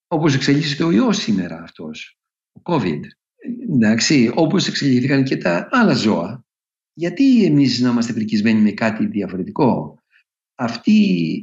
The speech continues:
η, η εξαιρετική θέση που δίνουμε στον άνθρωπο δεν υποστηρίζεται, ε, από την εξέλιξη που αναφέρεται ο, ο Δαρβίνος. Και, ε, είναι μια ύβρις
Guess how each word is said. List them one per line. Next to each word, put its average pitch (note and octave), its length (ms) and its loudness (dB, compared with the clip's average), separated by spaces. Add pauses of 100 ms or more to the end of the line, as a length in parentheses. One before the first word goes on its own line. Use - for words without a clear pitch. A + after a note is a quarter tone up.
(300)
η, C#3 120 -2 (420)
η - 260 2
εξαιρετική A#2+ 540 2
θέση G3 360 2
που B2 100 0
δίνουμε G#2+ 300 2
στον G2+ 180 -6
άνθρωπο A#2+ 480 -4
δεν F3 260 0
υποστηρίζεται, G2 840 -4 (680)
ε, G2+ 300 -8
από G#2 420 -2
την G2 200 2
εξέλιξη F#2+ 1120 -2
που F#2+ 200 -6
αναφέρεται F#2+ 640 -4 (600)
ο, G2+ 120 -4 (760)
ο G#2 160 -2
Δαρβίνος. F#2+ 800 0 (320)
Και, G2+ 440 0 (360)
ε, A2+ 300 -6
είναι F#3+ 220 4
μια E3 220 0
ύβρις F#2 920 -2